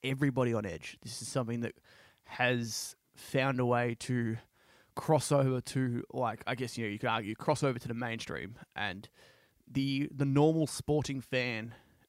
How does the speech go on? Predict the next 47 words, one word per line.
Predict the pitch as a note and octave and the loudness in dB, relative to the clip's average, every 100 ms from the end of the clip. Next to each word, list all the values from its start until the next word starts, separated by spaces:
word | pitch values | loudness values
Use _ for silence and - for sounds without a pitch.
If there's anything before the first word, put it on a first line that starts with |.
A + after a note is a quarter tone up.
| _ | _
as, | B2+ C3 C3 | 0 2 0
you | |
know, | A#2 | -4
some | - A#2 | -2 -4
people | B2 A2+ A#2 | -2 -4 -2
have | |
already | A#2 A#2+ | -2 -2
said | - C3+ | 0 2
on | B2+ C3 | 2 0
this | B2 | 0
show, | C3 G#2+ A2+ - - - | 0 -2 -4 -14 -20 -12
will | C#3+ D3 | 2 2
want | C3+ C#3 | 4 0
to | C#3 | 0
watch | C3 B2 - | -2 -2 -4
the | |
show | A#2+ A#2+ G#2+ | -2 -2 -2
just | - A#2+ - | -2 -6 -2
to | B2 A#2 A2 - A#2 | -2 -2 -4 -8 -4
be | C#3+ C3 | -2 0
in | A#2+ | -2
the | |
know. | A2+ A#2 G2 - D3 | -4 -4 -4 -6 -8
And | C3+ | -4
that's | C3 - | -4 -2
something | D#3 C3+ | -2 -2
that's | C3+ - - | -4 -6 -4
really | C#3+ C3+ B2+ | -2 0 -2
cool. | - B2 | -2 -2
It's | - | -2
some-, | C3+ - G#2+ | -4 -4 -8
something | - C3 | -6 -6
that's | A2+ | -6
very, | A2+ C3 D#3 D3 | -4 2 2 2
very | A#2+ A#2+ A2 | -2 -4 -6
rare. | G2 A#2 F#2 - - _ - - - - - | -4 -4 -4 -8 -14 _ -20 -20 -20 -20 6
But | D#3 | 6
I'll, | D3+ | 8
I'll | E3 D3+ | 6 6
start | G#3 G3 | 8 8
off, | D3+ - | 6 4
sorry, | C3+ | 4
I'll | B2+ | 4
get | C3 D3+ | 4 0
into | C3 B2 A2 | 0 0 0
it. | |
Um, | A2+ A2 | 0 -4